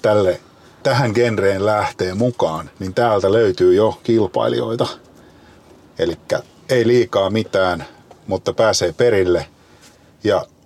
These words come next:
täytyy sanoa, että mä oon pikkasen tosta kulutuksesta kyllä positiivisesti yllättynyt. Joskin olisi mielenkiintoista tietää, että kuinka paljon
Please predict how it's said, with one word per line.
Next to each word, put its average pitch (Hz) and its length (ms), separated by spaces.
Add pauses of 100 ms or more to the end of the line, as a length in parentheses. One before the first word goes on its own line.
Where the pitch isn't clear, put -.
(240)
täytyy 120 220
sanoa, 131 300
että 95 120
mä 113 60
oon 117 120
pikkasen 117 400
tosta 117 220
kulutuksesta 98 680
kyllä 87 340 (720)
positiivisesti 95 720
yllättynyt. 95 840 (440)
Joskin 113 520 (160)
olisi 113 320
mielenkiintoista 98 640
tietää, 87 580
että - 180
kuinka 107 280
paljon 92 460